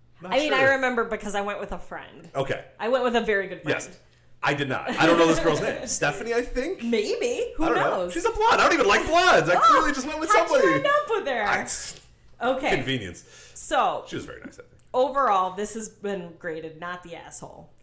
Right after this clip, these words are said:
Speaker 2: I would love to go through this and actually find "you're the asshole." Um... so, sorry, forgive me because I'm actually going through this on my laptop and it doesn't have, on my phone, I have the button that'll go to the next thread.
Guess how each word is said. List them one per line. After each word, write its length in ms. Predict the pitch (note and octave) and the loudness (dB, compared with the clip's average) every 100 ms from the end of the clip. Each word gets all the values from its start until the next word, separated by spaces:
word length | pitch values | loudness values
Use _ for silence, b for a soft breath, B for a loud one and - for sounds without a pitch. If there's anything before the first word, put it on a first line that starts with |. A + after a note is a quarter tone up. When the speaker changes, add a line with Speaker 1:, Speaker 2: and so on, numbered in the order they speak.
| A3+ | -4
Speaker 2:
I 220 | D4+ A#4+ | 0 0
would 100 | D4 | 0
love 260 | G3+ G3 G#3+ | -2 -2 -2
to 240 | G3+ D#3+ F#3 | -6 -6 -4
go 140 | F3+ | -6
through 200 | - E3+ | -6 -12
this 140 | D#3 D#3 | -12 -12
and 80 | D#3+ | -14
actually 280 | D#3 E3+ E3 | -16 -14 -12
find 340 | E3 D#3 D#3 | -12 -14 -14
"you're 200 | D#3 D#3+ | -14 -14
the 140 | D#3+ | -14
asshole." 640 | C#3+ D3+ - E3+ E3 E3+ - | -16 -18 -12 -10 -10 -10 -12
Um... 680 | D#3 D#3 D3+ D3+ C#3 C#3+ E3+ _ _ _ _ _ _ _ _ _ - - _ _ _ _ _ _ b b b b b b _ _ | -14 -16 -18 -20 -20 -20 -20 _ _ _ _ _ _ _ _ _ -20 -20 _ _ _ _ _ _ b b b b b b _ _
so, 300 | - B3+ A3+ | -8 -6 -6
sorry, 380 | - F#3 E3+ D#3+ | -8 -8 -6 -8
forgive 400 | D#3+ B3 G#3+ G3+ | -10 -10 -8 -8
me 140 | G3 | -10
because 200 | F3+ F3+ | -10 -12
I'm 120 | F3 E3 | -14 -14
actually 280 | E3 - | -16 -14
going 200 | G#3+ G3+ | -12 -12
through 140 | G3 E3 | -12 -16
this 140 | E3+ | -14
on 80 | F#3 | -12
my 120 | D#3+ | -12
laptop 560 | D3+ D#3 D#3 A#3 G#3+ G#3 | -12 -14 -12 -10 -10 -12
and 100 | E3+ | -18
it 200 | D3+ - - | -20 -20 -12
doesn't 260 | F3 F3 F#3+ | -10 -10 -12
have, 320 | F#3+ F3 E3+ - | -10 -10 -12 -14
on 140 | F3+ | -12
my 140 | G3 F3 | -10 -10
phone, 340 | - F3 G3 | -10 -12 -10
I 40 | G#3+ | -12
have 180 | F#3 F3 | -12 -14
the 60 | |
button 320 | - E3 - F#3+ | -14 -14 -12 -12
that'll 200 | E3+ D#3+ | -12 -12
go 240 | D#3+ D#3+ | -12 -12
to 40 | |
the 120 | E3+ E3 | -12 -14
next 260 | D#3 - | -16 -20
thread. 460 | - D#3+ D#3+ F#3 | -16 -12 -10 -10